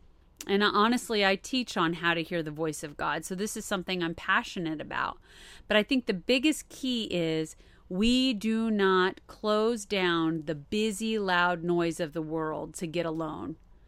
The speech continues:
and give God enough time. We say, "Okay, here's a two-minute window. Speak in this two-minute window. Otherwise, I'll leave a message at the beep," like Terry just said.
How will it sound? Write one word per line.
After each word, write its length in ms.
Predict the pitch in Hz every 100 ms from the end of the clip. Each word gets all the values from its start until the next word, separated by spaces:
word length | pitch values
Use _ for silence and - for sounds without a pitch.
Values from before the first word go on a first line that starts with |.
| - - - -
and 240 | 185 160
give 340 | 208 233 262 208
God 320 | 214 202 196
enough 400 | 185 185 208 -
time. 420 | - 196 156 160
We 140 | 190
say, 240 | 220 220 202
"Okay, 460 | 220 - 214 185
here's 240 | 180 208 196
a 60 |
two-minute 580 | 170 - 226 214 208 -
window. 340 | 185 170 160 170
Speak 480 | - - 202 - -
in 180 | 185 190
this 220 | 190 -
two-minute 420 | - 185 190 208
window. 480 | 170 160 156 156 156 - - -
Otherwise, 800 | 196 220 214 175 165 170 170 - - - _ _ -
I'll 160 | 180 180
leave 160 | 180
a 60 | 160
message 380 | 165 151 160 156
at 100 | 147
the 80 | 143
beep," 340 | - - - - -
like 220 | 175 156
Terry 260 | - - 73
just 240 | - 135
said. 320 | - 53 55